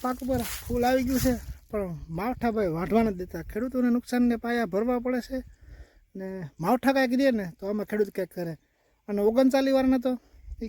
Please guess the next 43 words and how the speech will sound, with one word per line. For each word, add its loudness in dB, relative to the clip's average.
ખેંચવાની 0
જ -4
છે, -4
ફાઇનલ 0
થઈ 0
ગયું. -2
સવારમાં 0
જ -8
ભાઈ -2
મેં -6
તમને -6
વાત -6
કરી -6
હતી -10
કે -4
નીલમસિંહ 0
દોલુભાઈ 0
જે 0
અગ્નિવીરમાં 4
પાસ 2
થયો 2
છે, 2
જે 2
આર્મીની -2
ટ્રેનિંગ -2
માટે -4
જવાનું -2
છે -4
અને 4
જોઈનિંગ 4
કરવાનું -2
છે, -8
પણ -8
દેશ 6
માટે 2
બે 4
જ -2
જવાનો -2
છે -14
ભાઈ, -10
એક -20
જય 2
જવાન 0